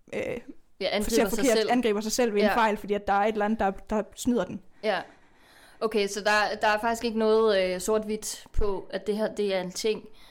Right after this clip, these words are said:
Speaker 2: men du, du er jo ret sikker, kan man sige, fordi du har været super frisk, du har dyrket en masse sport.
Speaker 1: Ja.
Speaker 2: Du har også valgt en uddannelse, som, øh, når du siger det højt, er man sådan lidt, okay, det er en lille smule mærkeligt, når man kender dig fra den anden side af,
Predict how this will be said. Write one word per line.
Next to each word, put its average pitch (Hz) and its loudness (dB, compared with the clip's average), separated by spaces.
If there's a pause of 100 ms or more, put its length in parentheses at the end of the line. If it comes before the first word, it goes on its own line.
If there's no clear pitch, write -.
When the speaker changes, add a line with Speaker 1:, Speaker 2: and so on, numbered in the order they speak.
(160)
Speaker 2:
men 202 -2 (160)
du, 202 -2
du 214 2
er 202 4
jo 185 0
ret 185 0
sikker, 214 0
kan 202 -6
man 190 -6
sige, 196 -6
fordi 196 -6
du 196 -2
har 190 0
været 190 -4
super 202 -4
frisk, 208 -6
du 190 -4
har 190 -4
dyrket 202 -2
en 196 -2
masse 196 -8
sport. 202 -4 (140)
Speaker 1:
Ja. 165 -2
Speaker 2:
Du 220 -2
har 196 2
også 196 0
valgt 202 2
en 196 -10
uddannelse, 208 -2
som, 190 -2
øh, 190 -2 (260)
når 202 0
du 202 -4
siger 220 0
det 208 -4
højt, 214 2
er 190 -2
man 190 -6
sådan 208 -6
lidt, 196 -2 (720)
okay, 302 2
det 302 -2
er 320 2
en 320 4
lille 330 0
smule 285 2
mærkeligt, 226 2
når 226 2
man 226 0
kender 269 4
dig 233 4
fra 247 2
den 226 -4
anden 262 4
side 247 2
af, 202 2